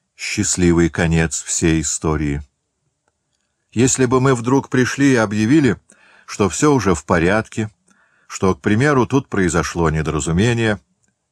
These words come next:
и оно уже полностью улажено, и что, хотя тут и был совершен проступок, но он уже исправлен, больше того, людям было бы достаточно услышать,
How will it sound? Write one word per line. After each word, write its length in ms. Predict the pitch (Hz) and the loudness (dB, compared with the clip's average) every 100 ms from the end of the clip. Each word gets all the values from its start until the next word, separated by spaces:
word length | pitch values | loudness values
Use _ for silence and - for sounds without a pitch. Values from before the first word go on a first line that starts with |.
| _ _ _ _ - | _ _ _ _ -4
и 60 | |
оно 280 | 113 131 160 | -2 0 0
уже 200 | 127 90 | 0 -2
полностью 680 | 73 98 90 80 - - 71 | 0 0 2 0 -4 -6 -6
улажено, 640 | 73 98 110 101 98 92 - _ _ _ _ _ _ _ _ _ - | -2 0 -2 -4 -4 -4 -8 _ _ _ _ _ _ _ _ _ -6
и 100 | 107 | -4
что, 500 | - 131 123 120 107 _ - _ _ _ _ _ | -2 2 4 4 0 _ -20 _ _ _ _ _
хотя 420 | - 113 110 135 120 | -6 -4 0 0 0
тут 220 | 117 - | 0 0
и 60 | |
был 220 | 104 156 156 | 2 2 2
совершен 600 | - 107 107 - 101 85 | 2 2 0 0 0 0
проступок, 800 | 92 82 - 143 135 95 - - _ - _ | 0 0 0 -2 0 -4 -6 -20 _ -20 _
но 160 | 101 101 | -2 0
он 100 | 90 | 2
уже 280 | 85 90 78 | 2 0 0
исправлен, 720 | - - 85 101 107 101 90 _ | -2 -2 0 0 0 -4 -6 _
больше 460 | 78 85 110 - - | -2 0 2 -2 -4
того, 380 | 104 98 85 71 _ _ _ _ _ _ _ | -2 0 -2 -6 _ _ _ _ _ _ _
людям 440 | - 143 170 170 139 | 2 2 4 2 4
было 240 | 185 170 | 4 4
бы 140 | 156 | 2
достаточно 800 | 147 143 - 156 156 147 - 131 | 0 0 -2 -2 -2 -4 -6 -4
услышать, 680 | 123 - 139 147 - 101 | -2 0 0 0 0 -6